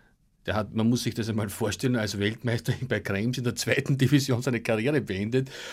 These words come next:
Und mich, ich bin oben gestanden mit fünfhundert, also da waren am Schluss vielleicht fünfhundert Zuschauer. Und ich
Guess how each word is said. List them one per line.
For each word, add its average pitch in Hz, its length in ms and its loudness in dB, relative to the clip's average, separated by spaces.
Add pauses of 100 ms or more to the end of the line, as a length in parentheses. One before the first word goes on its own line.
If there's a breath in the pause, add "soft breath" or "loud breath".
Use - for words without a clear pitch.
(240 loud breath)
Und 113 220 -2
mich, 135 160 4 (100)
ich - 220 -4
bin 123 160 6
oben 147 320 6
gestanden 120 640 2 (120)
mit 120 220 -2
fünfhundert, 135 840 6
also 98 140 -2
da 101 80 -2
waren 107 160 0
am 117 100 0
Schluss 131 220 -4
vielleicht 110 240 -6
fünfhundert 117 500 -2
Zuschauer. 120 460 0 (400 loud breath)
Und 107 160 -4
ich - 240 -6